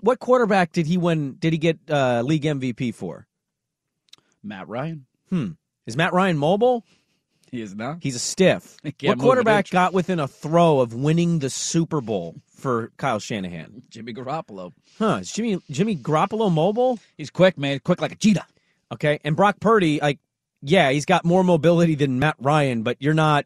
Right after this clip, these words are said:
Speaker 1: running home to tell your dad about how fast and
Speaker 2: No.
Speaker 1: quick and agile Brock Purdy is.
Speaker 2: He can extend a play here or there,
Speaker 1: Sure.
Speaker 2: but he's not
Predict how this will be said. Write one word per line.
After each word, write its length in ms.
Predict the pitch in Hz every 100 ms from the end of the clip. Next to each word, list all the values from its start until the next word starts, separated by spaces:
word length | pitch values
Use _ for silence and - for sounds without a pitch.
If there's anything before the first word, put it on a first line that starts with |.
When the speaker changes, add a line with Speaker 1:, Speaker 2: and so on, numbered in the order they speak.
| _
Speaker 1:
running 300 | 123 156 160
home 240 | 139 156
to 80 | 143
tell 180 | 120 151
your 140 | 139
dad 380 | 120 135 151 135
about 280 | 123 120 117
how 200 | 120 131
fast 520 | - - 147 135 -
and 120 | 127
Speaker 2:
No. 80 | 117
Speaker 1:
quick 300 | 185 147 -
and 120 | 127 120
agile 640 | 151 147 117 131 120 107
Brock 260 | 95 131 -
Purdy 440 | - 165 151 110
is. 260 | 101 101 -
Speaker 2:
He 160 | 208 214
can 120 | 226
extend 340 | - 185 170
a 40 | 151
play 260 | 143 143
here 180 | 135 143
or 40 |
there, 120 | 123 226
Speaker 1:
Sure. 160 | 220
Speaker 2:
but 100 | 156
he's 120 | 175
not 180 | 165 151